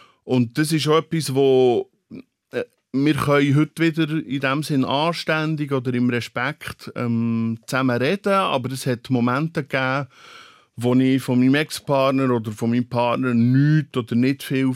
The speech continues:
erzählt habe oder sie ja vorgeschlagen haben, ja, wir tun das Thema irgendwie unter den Teppich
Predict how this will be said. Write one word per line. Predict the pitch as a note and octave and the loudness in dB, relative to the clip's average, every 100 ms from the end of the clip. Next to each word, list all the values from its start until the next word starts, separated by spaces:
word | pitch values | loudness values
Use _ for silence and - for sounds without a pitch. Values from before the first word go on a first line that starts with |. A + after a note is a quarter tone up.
| - | -4
erzählt | A#2+ - B2 B2 B2+ - | -10 -2 0 2 -2 -4
habe | A2+ A#2 A#2+ A2+ | -2 0 0 -2
oder | G#2 | -6
sie | - B2 | -2 2
ja | B2+ A#2 | 2 2
vorgeschlagen | B2 C3+ B2+ - B2 A#2 | 0 -2 -4 -4 -6 -4
haben, | A2 | -4
ja, | G#2+ A#2 | -2 0
wir | B2 A#2 | 0 0
tun | A2 A2+ | -4 -8
das | A2 A2 | -8 -10
Thema | - A#2 B2 A#2+ | -6 -2 0 0
irgendwie | A#2+ A#2 B2 | -2 0 0
unter | A#2 G#2+ | 0 -2
den | G#2 | -6
Teppich | C3+ D#3 - E3 | -8 -8 -6 -8